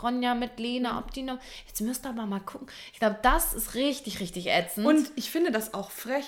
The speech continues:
Speaker 1: Ich finde
Speaker 2: Ich
Speaker 1: es
Speaker 2: finde das,
Speaker 1: nicht
Speaker 2: also
Speaker 1: nur
Speaker 2: ich
Speaker 1: frech,
Speaker 2: finde
Speaker 1: ich
Speaker 2: das
Speaker 1: finde es eine
Speaker 2: überschreitet eine Grenze, die nicht überschritten werden
Speaker 1: Ja.
Speaker 2: sollte. Also es kann doch auch sein, keine Ahnung, dass jemand keine Kinder kriegen kann, keine Kinder kriegen möchte. Wieso? Also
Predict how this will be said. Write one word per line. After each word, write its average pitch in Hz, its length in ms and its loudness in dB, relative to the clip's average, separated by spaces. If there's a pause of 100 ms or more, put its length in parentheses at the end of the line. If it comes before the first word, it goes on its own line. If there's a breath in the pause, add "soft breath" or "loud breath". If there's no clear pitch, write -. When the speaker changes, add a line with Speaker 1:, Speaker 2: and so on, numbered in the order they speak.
(140)
Speaker 1:
Ich - 160 4
finde 220 160 6
Speaker 2:
Ich 208 60 6
Speaker 1:
es - 60 2
Speaker 2:
finde 339 180 6
das, 262 180 8
Speaker 1:
nicht 254 160 8
Speaker 2:
also 277 140 8
Speaker 1:
nur 226 80 8
Speaker 2:
ich - 80 2
Speaker 1:
frech, 262 100 6
Speaker 2:
finde 330 160 8
Speaker 1:
ich 262 60 8
Speaker 2:
das - 20 4
Speaker 1:
finde 254 160 4
es 247 120 0
eine 220 340 6
Speaker 2:
überschreitet 262 680 8
eine 233 100 4
Grenze, 240 680 2 (120)
die 254 440 4
nicht 247 240 4
überschritten 220 480 2
werden 269 180 6
Speaker 1:
Ja. 392 60 6
Speaker 2:
sollte. 226 260 4
Also 220 200 4 (260 loud breath)
es 220 100 0
kann 359 160 0
doch 403 180 4
auch 269 140 2
sein, 311 380 2 (480 loud breath)
keine 311 360 2
Ahnung, 294 360 4
dass 262 220 0
jemand 277 240 2
keine 262 260 0
Kinder 277 340 0
kriegen 247 320 0
kann, 349 440 2 (200 loud breath)
keine 285 260 4
Kinder 277 320 2
kriegen 240 320 2
möchte. 254 440 2
Wieso? 339 400 4 (180 loud breath)
Also 277 200 4